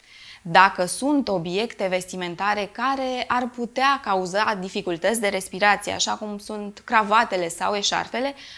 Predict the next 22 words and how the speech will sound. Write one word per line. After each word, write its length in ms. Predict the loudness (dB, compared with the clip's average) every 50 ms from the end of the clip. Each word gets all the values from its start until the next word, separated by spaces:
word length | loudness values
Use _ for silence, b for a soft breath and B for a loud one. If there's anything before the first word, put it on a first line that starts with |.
| B
ar 100 | B -2
trebui 300 | 0 0 0 0 0 0
să 120 | 0 2 4
le 140 | 4 6 6
desfacem. 600 | 4 4 2 2 2 2 2 2 -2 -8 -8 -10 _ _ _ _ _ _ B B B B B B B B B B
Dacă 320 | B 6 6 6 6 4 2
persoana 460 | 2 2 2 4 4 2 4 4 4
este 260 | 2 2 0 0 -2
inconștientă, 840 | -2 -2 -2 -2 -2 -2 -2 -4 -2 -2 -4 -4 -4 -4 -4 -6 -6 -6 -6
trebuie 340 | -4 -2 0 0 0 0
să-i 200 | -2 0 -2 -2
verificăm 600 | 0 0 -2 -2 -4 -6 -6 -8 -6 -4 -4 -2
respirația 640 | -2 -2 -4 -4 -4 -2 0 0 0 0 0 -2 -2
și 180 | 0 0 -2 -4
pulsul 600 | -6 -6 -6 -4 -4 -4 -4 -2 0 0 0 -2 B B B B B B B B B
și 220 | -2 0 2 2
să 180 | 2 2 2 2
o 80 | 2
culcăm 360 | 2 0 0 0 0 -2 -2
pe 80 | -2 -2
o 60 | -2
parte. 460 | 0 0 0 0 0 -2 -8 -18 -18